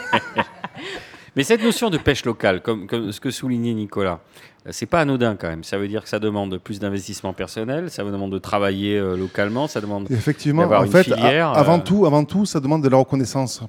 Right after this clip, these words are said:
Speaker 2: parce que le, le client doit comprendre pourquoi, euh, il y a une petite différence de prix supplémentaire pour manger local. Parce que le poisson, on le reçoit entier, ça demande de la main-d'œuvre de triage, c'est un, un, un prix, euh, un juste prix pour le pêcheur.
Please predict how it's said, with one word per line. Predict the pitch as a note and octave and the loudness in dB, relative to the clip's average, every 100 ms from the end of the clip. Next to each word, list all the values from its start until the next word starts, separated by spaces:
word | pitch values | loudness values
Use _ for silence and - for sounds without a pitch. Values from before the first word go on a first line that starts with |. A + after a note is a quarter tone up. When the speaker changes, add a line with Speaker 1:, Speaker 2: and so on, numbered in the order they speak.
| - | -6
Speaker 2:
parce | B2 - | -6 -4
que | C#3+ C3+ C3 D2 F2 | 2 4 4 0 -2
le, | B2 C3 | -2 0
le | C#3 | 0
client | - C#3 D#3 | -2 -2 0
doit | D3 | 2
comprendre | - C3+ - C#3+ B2+ | 0 -4 -2 -2 -2
pourquoi, | A2+ - C3 - C3 C#3 B2+ | -6 -6 -6 2 4 4 4
euh, | A2 A2 | 2 0
il | |
y | A2+ | 0
a | |
une | A#2 | -4
petite | - - | -6 -10
différence | A#2 A2 B2 G#2+ | -10 -6 -4 -2
de | A#2 | -4
prix | - C3 | -4 -6
supplémentaire | B2+ - - - C3 B2+ A2+ C3 C3+ C#3 | -6 -18 -14 -2 0 0 2 2 2 -4
pour | - A#2 | -4 -2
manger | A#2+ A#2 A2+ | 0 0 0
local. | A#2 - A2 G#2 _ _ _ _ _ _ _ - | -2 -2 -4 -4 _ _ _ _ _ _ _ -6
Parce | A2 - | -6 -4
que | B2 | -4
le | A#2 | -2
poisson, | A#2+ - | -2 -2
on | |
le | A#2+ | -2
reçoit | G#2+ - | -2 -2
entier, | A2 G#2 B2 D3+ G3+ _ - | -4 -2 0 0 -2 _ -18
ça | - | -8
demande | A2 A2+ A2+ | -4 -2 0
de | |
la | A2+ | 0
main-d'œuvre | A#2 A#2+ G#2 G#2 | 0 -2 -2 -2
de | B2+ | -2
triage, | - A#2+ A#2 B2+ C#3 E3+ C#3 | -4 0 2 2 0 -6 -8
c'est | - B2 A2+ A2 - | -6 -2 0 0 -2
un, | A#2 - | -6 -4
un, | A#2+ - B2 | -6 -4 -4
un | |
prix, | G#2+ - C3 B2+ | -4 -6 -4 0
euh, | A2+ G#2+ F#2 | 2 2 0
un | A2 | -4
juste | G#2 A#2 | -6 -4
prix | - C3+ | -4 -4
pour | - | -2
le | A#2+ | 0
pêcheur. | A#2+ G#2+ F3 - - | 0 0 -2 -2 -16